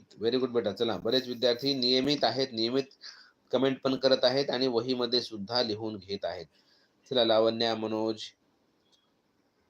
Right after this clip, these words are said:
चला, व्हेरी गुड. जाधव नक्षत्र ना, काय नाव आहे? ओके, सलोनी, लावण्य, स्वयं, स्वरा, ओके, संकेत,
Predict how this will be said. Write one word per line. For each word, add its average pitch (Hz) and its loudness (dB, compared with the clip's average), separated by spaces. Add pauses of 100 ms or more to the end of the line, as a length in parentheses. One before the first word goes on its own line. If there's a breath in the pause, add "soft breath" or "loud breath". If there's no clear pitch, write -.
(360)
चला, 107 -2
व्हेरी 113 2
गुड. 98 -4
जाधव 107 0 (580)
नक्षत्र 101 -4
ना, 123 -2
काय 110 -6
नाव 107 -4
आहे? 120 -4 (840 loud breath)
ओके, 127 -4 (120)
सलोनी, 120 0 (240)
लावण्य, 113 -2 (560)
स्वयं, 113 2
स्वरा, 110 -2 (880)
ओके, 120 -6 (1120)
संकेत, 113 -2